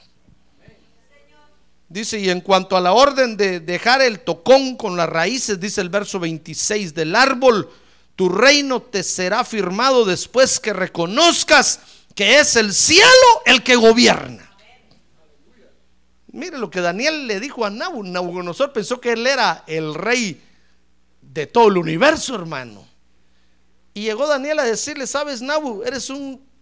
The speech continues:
chiquitito, hormiga, comparado con el verdadero rey que reina todo el universo". Ah, gloria a Dios. Jesucristo es su nombre. Él es el rey.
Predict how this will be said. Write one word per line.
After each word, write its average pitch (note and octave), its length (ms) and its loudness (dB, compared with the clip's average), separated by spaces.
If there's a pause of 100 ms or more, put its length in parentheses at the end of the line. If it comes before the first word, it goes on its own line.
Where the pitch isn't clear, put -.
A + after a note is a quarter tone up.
(140)
chiquitito, G#3 1040 -10 (480)
hormiga, F#3 1000 -4 (1000)
comparado F#3+ 600 0
con F#3+ 200 -2
el F3 100 0
verdadero F3+ 580 4
rey C4 360 8
que G#3+ 160 4
reina B3 720 6
todo B3 200 8
el B3+ 100 8
universo". C4+ 720 6 (720)
Ah, E4+ 320 8
gloria F#4 400 8
a E4 60 10
Dios. G4 580 6 (640)
Jesucristo F4 840 6 (140)
es G4 80 6
su F#4 120 6
nombre. F#4 680 6
Él A4 460 6
es - 160 4
el C#4 120 8
rey. B3+ 400 6